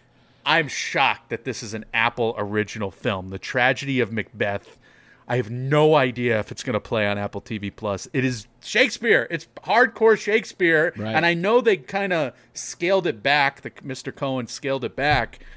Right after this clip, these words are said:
Speaker 2: But this is still, like, "Something wicked this way comes," and my great aunt's, you know, five packs a day voice
Speaker 1: <laughs>
Speaker 2: narrating the first act, which was brilliant, by the way, to have the, the three crones voiced by this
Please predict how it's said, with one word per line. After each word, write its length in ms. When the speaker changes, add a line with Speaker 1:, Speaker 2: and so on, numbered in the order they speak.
Speaker 2:
But 200
this 220
is 120
still, 520
like, 220
"Something 600
wicked 400
this 200
way 140
comes," 540
and 180
my 160
great 240
aunt's, 440
you 140
know, 120
five 300
packs 320
a 40
day 180
voice 600
Speaker 1:
<laughs> 100
Speaker 2:
narrating 540
the 260
first 260
act, 240
which 180
was 140
brilliant, 680
by 160
the 120
way, 400
to 100
have 300
the, 340
the 140
three 200
crones 720
voiced 320
by 140
this 300